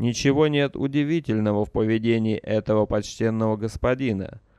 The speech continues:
Он выказал замечательную скромность и выдержку, не соглашаясь на ваше предложение. Его забавное лицемерие в просьбе дать ему время на размышления только доказывает,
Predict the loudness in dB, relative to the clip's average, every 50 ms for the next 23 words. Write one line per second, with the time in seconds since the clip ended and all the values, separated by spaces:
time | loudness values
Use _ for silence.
0 | _ _ _ _ _ _ _ 2 4 4 4 4 2 2 0 2 2 0 2 2
1 | 2 0 0 0 -2 0 0 -2 -2 0 0 0 0 0 -2 -4 -2 -2 -2 -2
2 | -4 -2 0 2 4 4 4 2 0 -2 -4 -4 -4 -4 -2 0 -2 0 2 2
3 | 0 0 -2 -4 -4 -4 -4 -4 _ _ _ _ _ _ -4 -2 -2 -2 -2 -2
4 | -2 0 2 4 4 2 2 2 4 4 4 2 2 -2 -2 0 0 2 2 2
5 | 0 0 -2 -6 -6 -6 -6 -6 -2 0 0 0 2 2 2 0 0 0 -4 -6
6 | -8 -12 -14 _ _ _ _ _ _ _ _ _ _ -4 0 0 2 6 6 6
7 | 6 6 4 2 4 4 4 4 4 2 2 2 2 2 0 0 -2 -4 -6 -4
8 | -2 0 0 0 0 0 0 -2 -2 -4 -6 -8 -12 -8 -2 2 4 4 4 4
9 | 2 0 -2 0 2 2 2 2 2 -2 -2 0 0 0 0 2 2 2 2 2
10 | 2 2 2 2 2 0 0 0 -2 -2 -2 -2 0 2 2 2 2 2 0 0
11 | 2 2 2 2 2 0 -2 0 2 0 0 0 0 0 2 2 2 0 0 0
12 | 0 -2 -4 -6